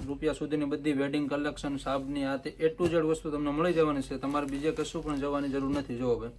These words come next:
અથવા અહીંયા શોપ ઉપર નથી આવી શકતા, નથી તમારી કને ટાઈમ, તો બી તમે ઘરે બેઠા મગાવી શકો છો, કોઈ ચાર્જ લાગશે નહીં,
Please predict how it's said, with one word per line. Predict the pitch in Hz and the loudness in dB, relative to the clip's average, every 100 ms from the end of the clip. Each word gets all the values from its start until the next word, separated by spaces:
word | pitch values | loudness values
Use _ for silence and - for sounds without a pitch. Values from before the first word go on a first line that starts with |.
| - - - - - - - 139 | -16 -18 -20 -20 -20 -20 -8 -8
અથવા | - 165 | -2 2
અહીંયા | 156 165 156 | 2 0 2
શોપ | 160 156 | 0 2
ઉપર | 151 143 | 0 0
નથી | 139 175 170 | 0 2 0
આવી | 170 | 2
શકતા, | 165 - 160 139 | -2 0 0 0
નથી | - 165 | -2 -2
તમારી | 170 170 160 165 | 0 0 0 0
કને | 165 160 165 - - - - | 0 0 -2 -12 -16 -16 0
ટાઈમ, | 147 156 160 - - - | 2 2 0 -10 -14 2
તો | 165 165 | 4 6
બી | 160 | 4
તમે | 151 156 131 | 4 2 4
ઘરે | 151 156 | 4 4
બેઠા | 156 143 | 2 0
મગાવી | 143 165 160 | 4 6 6
શકો | 160 143 135 | 2 0 -2
છો, | 143 143 | -4 -2
કોઈ | 147 151 147 | 4 4 4
ચાર્જ | 139 139 131 | 2 4 2
લાગશે | 131 - | 2 0
નહીં, | 117 | -2